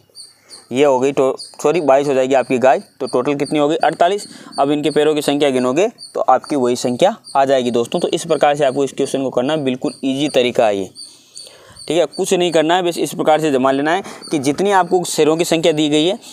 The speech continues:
उनको अगर चार पैर वाले तो चारों से गुना करके इधर ली-, जैसे गाय चार पैर की है तो उसको चार से गुना करके इधर लिख दीजिए, और अगर दो पैर वाला है तो उसको दो से गुणा करके इधर लिख दीजिए। जितने पैरों की संख्या दी गई है उसको बीच में लिख देना है और इसमें से इसको माइनस कर देना है। जैसे माइनस किया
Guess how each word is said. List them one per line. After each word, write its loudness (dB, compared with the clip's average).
उनको 0
अगर 2
चार 4
पैर 0
वाले 0
तो -2
चारों 2
से -2
गुना 0
करके 0
इधर 2
ली-, -2
जैसे 0
गाय 4
चार 2
पैर 0
की -2
है -2
तो -4
उसको 0
चार 4
से 0
गुना 0
करके 0
इधर 0
लिख -2
दीजिए, 0
और 2
अगर 2
दो 4
पैर 4
वाला 4
है 0
तो 0
उसको 0
दो 2
से 2
गुणा 0
करके 0
इधर 4
लिख 0
दीजिए। -2
जितने 0
पैरों 2
की 0
संख्या 2
दी 0
गई 2
है 2
उसको -2
बीच -2
में 2
लिख 0
देना 2
है -2
और -2
इसमें -4
से -2
इसको -2
माइनस 0
कर 0
देना -2
है। -14
जैसे 2
माइनस 0
किया 0